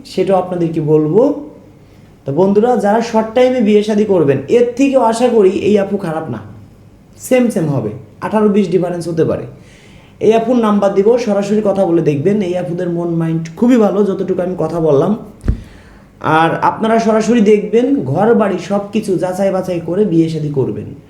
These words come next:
কোনো ভাই, কোনো বোন যদি প্রতারণার শিকার হন, সে দায় কিন্তু আমরা না, কারণ আমরা কারো ঘর বাড়ি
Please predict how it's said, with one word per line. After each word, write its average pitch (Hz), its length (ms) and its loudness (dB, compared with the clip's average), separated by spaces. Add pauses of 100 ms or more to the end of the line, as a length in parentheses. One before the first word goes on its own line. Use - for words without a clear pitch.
(360)
কোনো 254 260 4
ভাই, 214 580 2
কোনো 208 220 2
বোন 214 340 2
যদি 156 360 -2
প্রতারণার 220 480 0
শিকার 196 420 -2
হন, 135 220 -2
সে - 200 -6
দায় 175 180 0
কিন্তু 170 260 -4 (120)
আমরা 139 300 -2
না, 101 120 -6 (720)
কারণ 254 380 4 (120)
আমরা 196 240 0
কারো 208 220 0
ঘর 170 240 -2
বাড়ি 190 180 2